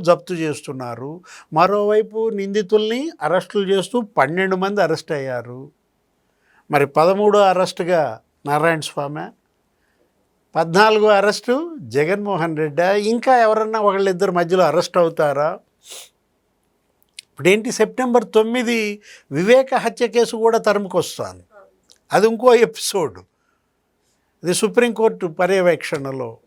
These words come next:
సీబీఐ అసలు మామూలుగా లేదు అసలు. సీబీఐని మొన్న మరి కొంచెం ఒక రకంగా ఫైర్ అయినట్టే సుప్రీంకోర్టు. ఏది, మీరు అసలు ఈ కేసు దర్యాప్తు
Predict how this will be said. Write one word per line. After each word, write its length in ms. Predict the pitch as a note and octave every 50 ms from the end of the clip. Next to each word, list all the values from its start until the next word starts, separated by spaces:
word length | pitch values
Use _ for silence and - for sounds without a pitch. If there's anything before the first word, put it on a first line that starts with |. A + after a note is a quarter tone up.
| _ _ _ _ _ _ _
సీబీఐ 600 | - E3 F3 F#3 F3+ G3+ G#3 G3+ G3+ G3 F#3+ F#3
అసలు 240 | F3 D#3 - F3+ F3
మామూలుగా 560 | D#3+ D#3+ D#3+ F3 F#3+ G3+ G#3 G3+ G3 F#3 F#3+
లేదు 280 | E3 D#3 D#3 D#3+ D#3+ D#3+
అసలు. 280 | C#3 - - C#3 C3
సీబీఐని 520 | B2+ - G#3 G#3 F#3+ G#3+ G#3 G#3 G#3+ G#3+ G#3+
మొన్న 460 | G3+ G3 F#3 F3+ F#3 F3 D#3+ D#3 D#3 - - - - - _ _ -
మరి 240 | F3 F3 F3 F3 E3+ E3+ E3+ E3 D#3+ D#3+ D#3+ D#3+ D#3 D3+ D#3 D#3 _
కొంచెం 320 | E3+ F3 E3+ D#3+ F#3 E3 D#3 D3+ D3 D3 C#3+ C#3+ C#3 C#3+ C#3+ C#3
ఒక 100 | C#3 D3
రకంగా 400 | D#3 D3+ D#3 D3+ F#3+ G#3 G3+ G#3
ఫైర్ 340 | - - F#3 F3+ G3+ A3 A#3
అయినట్టే 480 | A3 G#3+ G3+ F#3 D#3 C3+ - D#3 C#3
సుప్రీంకోర్టు. 720 | A#2+ - E3 D3 - E3+ F3+ E3 C3 - A2 G#2+ - _ _ _ _ _ _ _ _ _ _ _ _ _ _ _ _ _ _ _ _ _ D3
ఏది, 560 | E3+ G3 G3+ G3+ G#3 G#3 G#3 G#3+ A3 G#3+ G#3
మీరు 340 | D3+ A2 A2+ C#3+ F3 F#3 F#3
అసలు 200 | F3 F#3 F#3+ E3+
ఈ 100 | D#3+ C#3+
కేసు 520 | - - F3+ G#3 G#3 - - A3 D#3+ B2
దర్యాప్తు 800 | G2+ A#2 A#2+ B2 C#3 D#3+ F3 F#3+ F#3 - _ - D#3 A#2+ F2+ F2